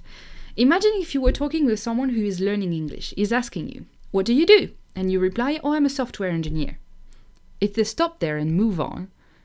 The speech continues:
well, you feel like it was just a question to fill a form, right? It doesn't feel personal.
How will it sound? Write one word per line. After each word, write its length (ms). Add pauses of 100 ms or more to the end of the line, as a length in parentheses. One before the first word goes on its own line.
(120)
well, 240
you 160
feel 220
like 220
it 60
was 160
just 240
a 60
question 380
to 80
fill 200
a 40
form, 360
right? 240 (320)
It 140
doesn't 240
feel 240
personal. 600